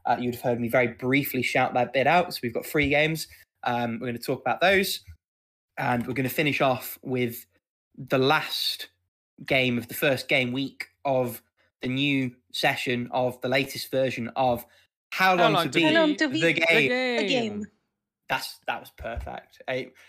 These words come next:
Speaker 1: I feel like it's always either amazing or shit. Like, when I was editing last week's, like, Paula started when me and Alex finished, but this time,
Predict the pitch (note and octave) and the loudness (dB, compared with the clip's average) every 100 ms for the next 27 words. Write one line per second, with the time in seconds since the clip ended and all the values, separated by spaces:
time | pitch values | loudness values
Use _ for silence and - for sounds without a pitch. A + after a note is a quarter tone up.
0 | _ _ - D#3 A3+ A#3+ - - G3 F#3 | _ _ -6 0 2 2 0 -2 -2 2
1 | D#3+ C#3 D3 C#3+ C#3 C3+ C#3+ D3+ C3 A#2+ | 0 0 0 0 0 -2 0 -2 -2 -6
2 | A#2 B2 G#2+ - - B2 - B2+ C#3+ D3 | -6 -8 -6 -6 -4 -4 -4 -4 -2 0
3 | C#3+ D#3+ D#3+ D3 C#3 C#3+ - A#2+ A#2 - | 2 0 0 -2 0 -2 -4 -6 -6 -6
4 | C3+ G#2 - C#3+ C3 - C#3 B2+ B2 B2 | -4 -2 2 4 2 0 2 2 0 -4
5 | A#2+ B2 A#2+ A#2+ A#2+ - B2 A#2+ - D#3 | -4 -4 -2 -4 -4 -6 -6 -8 -6 -6
6 | - A#2+ A#2+ | -2 0 0